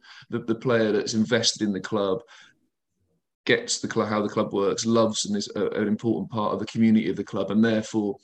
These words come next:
helps the longevity of the club and helps that club to thrive and grow into the future. And what we say we're gonna do at Starsky, and what we know we're doing, and, and I think Dan mentioned it earlier, is that we, we're growing community leaders of the future. You know, we're, the, the children in the Star Scheme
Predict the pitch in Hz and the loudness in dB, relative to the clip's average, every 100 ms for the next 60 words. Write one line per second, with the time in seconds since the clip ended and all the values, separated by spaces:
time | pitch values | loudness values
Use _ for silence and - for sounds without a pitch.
0 | _ - 123 113 - 113 113 110 110 110 | _ -4 2 2 0 -2 0 2 2 0
1 | 107 - 95 90 101 80 104 110 - 113 | 0 -2 -4 -6 -6 -6 -4 -4 -4 -6
2 | - - - 110 - - 113 101 92 101 | -6 -6 -6 -8 -6 -2 0 0 -4 -6
3 | 98 107 104 104 104 104 117 - - 127 | -4 0 0 0 -4 -4 -4 -2 -4 -6
4 | - _ _ _ - - - 123 123 113 | -8 _ _ _ -20 -10 -2 2 2 4
5 | 139 139 139 - 123 120 117 107 135 127 | 4 6 4 2 2 0 -2 -2 -2 -2
6 | - 101 92 - 101 117 107 110 120 117 | -2 -4 -6 -4 0 0 4 4 4 4
7 | 107 101 101 98 98 104 104 104 113 120 | 2 -2 -2 -4 -4 -2 -2 -2 -2 0
8 | 110 110 - 107 98 113 107 107 110 117 | 0 -2 -2 -4 2 2 2 -2 -2 0
9 | 127 127 120 117 107 - 113 104 - 92 | 0 0 2 2 0 -2 -2 -4 -4 -8
10 | - 120 113 107 - - _ _ 107 - | -4 0 2 0 -4 -8 _ _ -12 -6
11 | 110 117 - 123 127 104 92 - 110 110 | -4 -4 -2 -6 -6 -6 -8 -2 0 0
12 | - _ _ 110 113 113 - 135 123 110 | -2 _ _ -6 -4 -2 0 0 0 0
13 | 104 120 123 120 - 95 98 | -2 -2 0 -2 -4 -6 -6